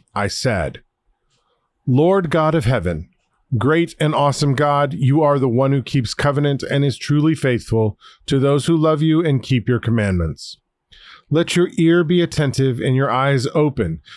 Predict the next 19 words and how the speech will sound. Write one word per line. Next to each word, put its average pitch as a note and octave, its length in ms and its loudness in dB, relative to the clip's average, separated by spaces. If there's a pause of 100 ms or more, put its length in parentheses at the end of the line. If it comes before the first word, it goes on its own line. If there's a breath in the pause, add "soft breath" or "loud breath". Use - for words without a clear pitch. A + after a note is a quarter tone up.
(160 loud breath)
to C#3+ 120 0
hear D#3 240 2
the F#3+ 100 0
prayer E3 400 0
of C#3 120 0
your C#3+ 140 2
servant, F2+ 540 -4 (400 soft breath)
which B2 200 0
I C#3 220 0
now C#3 180 2
pray C#3+ 280 0
before C#3 400 0
you A2 180 2
night B2 380 0
and C3+ 240 0
day G2+ 400 -2 (300 soft breath)
for B2 160 -2
your A#2+ 220 2
servants, A2+ 760 -2